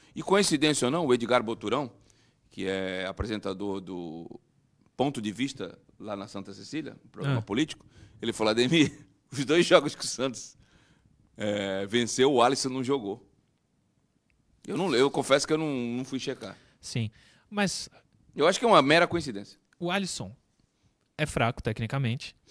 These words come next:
Speaker 1: O Alisson não jogou
Speaker 2: Num
Speaker 1: contra
Speaker 2: time
Speaker 1: o, ele não jogou contra o Boca, ele não jogou, isso eu me recordo. Só não lembro se ele jogou contra o The Strongest.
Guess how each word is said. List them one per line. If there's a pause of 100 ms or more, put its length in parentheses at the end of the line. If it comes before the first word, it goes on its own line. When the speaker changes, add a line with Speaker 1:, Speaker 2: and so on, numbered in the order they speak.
(220)
Speaker 1:
O
Alisson
não
jogou
Speaker 2:
Num
Speaker 1:
contra
Speaker 2:
time
Speaker 1:
o,
ele
não
jogou
contra
o
Boca,
ele
não
jogou,
isso
eu
me
recordo. (360)
Só
não
lembro
se
ele
jogou
contra
o
The
Strongest.